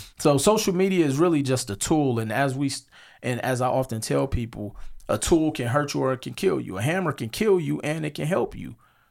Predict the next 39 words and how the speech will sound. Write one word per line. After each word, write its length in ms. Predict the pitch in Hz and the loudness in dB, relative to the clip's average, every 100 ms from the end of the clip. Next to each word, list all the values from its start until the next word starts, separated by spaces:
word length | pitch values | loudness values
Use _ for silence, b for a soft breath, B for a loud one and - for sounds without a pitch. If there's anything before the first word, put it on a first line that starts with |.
| b | b
Social 340 | - 131 - | -6 -4 -2
media 280 | 139 147 135 | -2 2 2
is 80 | 123 | 0
the 80 | 110 | -2
same 340 | 147 123 127 | -2 -2 -2
way. 180 | 131 131 | -2 -2
And 140 | 107 | -4
once 240 | 123 147 156 | -2 -2 0
we 100 | 139 | 0
really 320 | 131 139 117 | 0 -2 -4
understand 560 | 127 131 123 - 127 120 | -4 -4 -4 -4 -4 -4
it's 180 | 101 120 | -4 0
not 260 | 143 143 | 0 0
social 380 | - 147 143 135 | 0 0 0 -2
media 400 | 123 143 131 120 | -2 0 0 -2
that's 300 | 110 107 - | -4 -6 -6
negative, 500 | 104 156 123 107 110 - B B B B | 0 0 0 -2 -6 -10 B B B B
it's 260 | 131 127 - | -2 -2 -2
what 180 | 123 117 | -2 -2
we 120 | 120 | -4
choose 400 | 120 143 131 113 | -2 0 0 -2
to 100 | - | -8
consume 600 | - 101 - - 147 135 | -8 -8 -6 -2 -2 -2
through 240 | 123 147 151 | -2 -2 -2
social 440 | - 120 117 117 | -2 -4 -4 -8
media. 520 | 113 160 127 110 107 - B B | -6 -6 -6 -6 -6 -10 B B
But 280 | 107 101 - | -6 -4 -2
it, 200 | 147 - | -2 0
it, 380 | 139 - - - | -2 -4 -12 -4
social 320 | 135 139 131 | -2 -2 -4
media 220 | 147 139 | -2 -2
has 100 | 117 | -2
changed 300 | - 117 110 | -4 -4 -4
my 140 | 127 | -2
life 460 | 117 113 127 92 - _ _ _ - | -2 0 -2 -4 -12 _ _ _ -12
and 160 | 110 | -8
it's, 180 | 113 107 - | -6 -6 -8
it's 180 | 107 | -6
helped 360 | - 110 - - | -4 -4 -6 -12